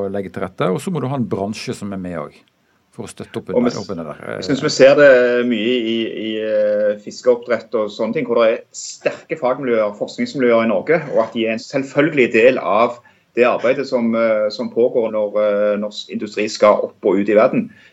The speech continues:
Speaker 2: eh, og at de er selvfølgelig foredragsholdere på konferanser og en del av miljøet,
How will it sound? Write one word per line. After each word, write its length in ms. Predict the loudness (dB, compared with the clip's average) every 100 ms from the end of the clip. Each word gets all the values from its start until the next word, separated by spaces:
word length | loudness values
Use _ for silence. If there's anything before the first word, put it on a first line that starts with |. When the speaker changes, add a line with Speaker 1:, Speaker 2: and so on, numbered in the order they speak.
| _
Speaker 2:
eh, 320 | 2 6 6 4
og 360 | 0 0 0
at 60 | -2
de 120 | -4
er 40 | -6
selvfølgelig 760 | -8 -8 -4 -4 -2 -2 -2 0
foredragsholdere 760 | 2 2 2 -2 0 0 0 2
på 280 | 2 0 -2
konferanser 520 | -4 -2 -2 0 2
og 280 | 2 0 -4 _
en 120 | -4
del 220 | 2 2 4
av 180 | 2
miljøet, 380 | 0 2 2 2